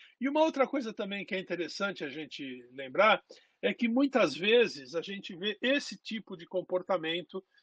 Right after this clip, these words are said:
eh, no lançamento de produtos. Quer dizer, você lança um produto novo, uma nova tecnologia, essa tecnologia é vista como a salvação da lavoura, esse é o negócio que vai resolver todos os problemas do mundo,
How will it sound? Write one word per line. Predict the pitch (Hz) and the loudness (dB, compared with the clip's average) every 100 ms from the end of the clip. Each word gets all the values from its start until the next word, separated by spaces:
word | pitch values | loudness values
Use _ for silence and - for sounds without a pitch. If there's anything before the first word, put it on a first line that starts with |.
| _ - | _ -2
eh, | 160 160 | 2 2
no | 156 180 | 2 0
lançamento | 185 180 175 170 165 | 0 2 0 0 -8
de | 165 | -10
produtos. | 202 196 156 156 - - - _ | -4 -2 -2 -6 -10 -20 -20 _
Quer | - | -10
dizer, | 165 | -8
você | 175 - | -6 -4
lança | 196 247 254 233 190 | 2 6 6 4 -2
um | 165 | -6
produto | 160 156 160 151 | -8 -10 -12 -8
novo, | 143 185 175 | 0 0 0
uma | |
nova | 151 170 160 | 0 2 2
tecnologia, | 170 - 147 139 120 175 214 _ - - - | -2 -6 -8 -8 -8 -8 -8 _ -20 -16 -6
essa | 165 180 | 0 2
tecnologia | 190 185 185 180 147 180 | 2 0 2 2 2 2
é | 185 | 0
vista | 160 185 - | 0 -8 -8
como | 160 185 170 165 147 _ - | -2 0 0 0 -2 _ -8
a | 147 | -2
salvação | - 208 196 180 220 226 | 2 4 4 2 -2 0
da | 202 | 2
lavoura, | 165 127 131 214 208 196 | 2 0 0 0 2 2
esse | 220 226 208 | 2 -2 -4
é | |
o | |
negócio | 190 160 180 190 - | -6 -2 0 0 -2
que | 170 | -4
vai | 170 | 0
resolver | 175 170 156 160 185 | 0 -2 -8 -6 -6
todos | 196 202 160 | -4 -8 -10
os | 175 | -16
problemas | - 170 160 165 147 135 | -6 -4 -4 -4 -6 -10
do | 147 | -10
mundo, | 170 233 226 226 | -6 -4 -6 -8